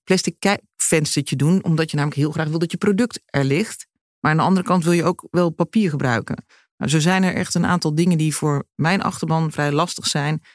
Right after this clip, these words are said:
En dan gaan we, daar willen we ze bij helpen natuurlijk. Dus daar, daar zitten een aantal dingen die, eh, de, de grote fab-, fabrikanten kunnen doen. Maar ik denk dat, eh, bij de sortering en inzameling ook nog eens, hoe ga je zorgen dat het echt makkelijk wordt en veel eenvormiger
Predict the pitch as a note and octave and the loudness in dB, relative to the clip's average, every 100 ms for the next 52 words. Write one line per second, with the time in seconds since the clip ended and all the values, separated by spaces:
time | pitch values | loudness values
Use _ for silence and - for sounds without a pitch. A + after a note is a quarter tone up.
0 | _ - D3 - C#3 C#3 C3+ C3 C3 B2+ | _ -2 -2 0 0 0 -2 -2 -2 -2
1 | B2 B2 E3 G#3 A3 F#3+ - F3+ F3 - | -2 0 0 0 2 0 2 0 0 -6
2 | - - _ - C#3+ D#3+ F#3+ F3+ D#3+ E3 | -16 -20 _ -6 0 2 0 -2 0 0
3 | F#3+ E3 D#3+ C#3+ C#3 C#3+ C3+ C3 - - | 2 0 0 0 0 0 -2 -2 -4 -4
4 | D3 C#3+ C3+ C#3 - - - - - - | -2 0 -2 -4 -6 -6 -6 -6 -8 -8
5 | - C#2+ C3+ - C#3 C3+ C3+ - C#3 - | -8 -6 -8 -4 -4 -2 -6 -6 -8 -4
6 | C#3+ C3+ C#3+ G3 A3+ A3 G#3 G3 F3 F3+ | -4 -2 0 0 0 0 0 2 2 -2
7 | - _ _ _ _ C#3 - C#3 D#3+ D#3 | -4 _ _ _ _ -2 -2 0 2 2
8 | C#3 - C#3 A#2 - _ _ _ _ - | 0 -2 -2 -2 -6 _ _ _ _ -4
9 | C3+ B2+ - - - D3 - F3+ D#3+ C3+ | -2 -2 -4 -6 -4 -2 0 2 2 0
10 | - F3+ E3 D#3 D3+ A#2+ D3+ - C3+ C#3+ | 2 2 2 0 0 -2 -2 -2 -2 -4
11 | - D#3 F#3+ E3 D#3+ C#3 D3+ D3+ C#3+ C#3 | 0 0 0 -2 -4 -2 -2 -2 -4 -6
12 | - _ - F3+ - D#3+ D#3 D3+ - C#3 | -8 _ -2 -2 0 0 0 -4 -4 -4
13 | C3+ - _ _ - D3 - - F3+ - | -4 -10 _ _ -4 -2 -2 2 2 2
14 | D#3 - D3+ D3 D3 - B2+ | -2 -2 -2 0 -2 -2 -4